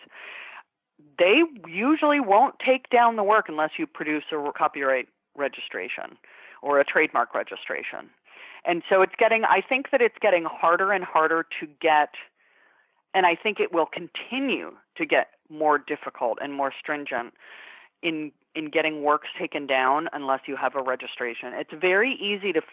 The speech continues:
say, "Here's my registration, take that work down." And, and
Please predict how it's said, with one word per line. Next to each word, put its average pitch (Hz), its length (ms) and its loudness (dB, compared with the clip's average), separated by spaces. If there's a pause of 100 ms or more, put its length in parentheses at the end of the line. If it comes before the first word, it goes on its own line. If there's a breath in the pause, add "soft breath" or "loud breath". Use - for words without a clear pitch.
(100)
say, 156 280 2
"Here's 214 280 2
my 294 120 4
registration, 180 840 0
take 160 180 -6
that 151 180 0
work 127 260 -2
down." 92 360 -2 (720 loud breath)
And, 156 440 2 (440)
and 160 200 0